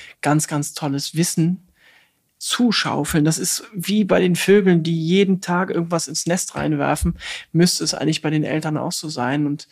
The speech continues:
ich beobachte doch ganz viel immer mehr die, die Zeitlosigkeit, die Rastlosigkeit da. Und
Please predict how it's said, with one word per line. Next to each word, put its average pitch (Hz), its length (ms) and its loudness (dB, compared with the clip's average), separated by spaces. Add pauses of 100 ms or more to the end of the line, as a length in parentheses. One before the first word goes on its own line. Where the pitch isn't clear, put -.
(280)
ich - 80 -20
beobachte 160 480 2
doch 156 200 0
ganz 160 240 2
viel 170 520 2
immer 160 220 2
mehr 160 320 2
die, 156 260 -2
die 160 140 -6
Zeitlosigkeit, 160 880 0
die 160 80 0
Rastlosigkeit 165 920 -2
da. 160 220 2
Und 147 380 -2